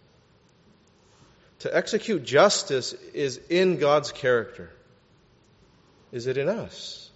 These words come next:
I think it's in us as a collaborative, as a community, because I know that we believe in this in theory and that we talk about it all the time.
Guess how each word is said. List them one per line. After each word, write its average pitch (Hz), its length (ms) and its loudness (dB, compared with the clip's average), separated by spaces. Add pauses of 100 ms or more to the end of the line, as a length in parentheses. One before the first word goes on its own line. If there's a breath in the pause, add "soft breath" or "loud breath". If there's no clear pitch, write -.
(1500)
I 117 80 -12
think 185 200 -4
it's 165 200 -6
in 127 180 -4
us - 520 -2 (760)
as 113 180 -6
a 110 100 -2
collaborative, 147 800 -4
as 110 220 -8
a 110 60 -6
community, 139 680 -4 (640 soft breath)
because 123 240 -8
I 127 160 -2
know 143 280 2
that 170 140 0
we 139 100 -6
believe 127 380 -4
in 139 80 -6
this 131 240 -4
in 120 300 -10
theory 151 640 -4 (460 soft breath)
and 110 100 -6
that 107 100 -4
we 113 80 -8
talk 151 300 -2
about 151 200 4
it 143 100 0
all 135 220 2
the 139 100 -2
time. 135 540 -4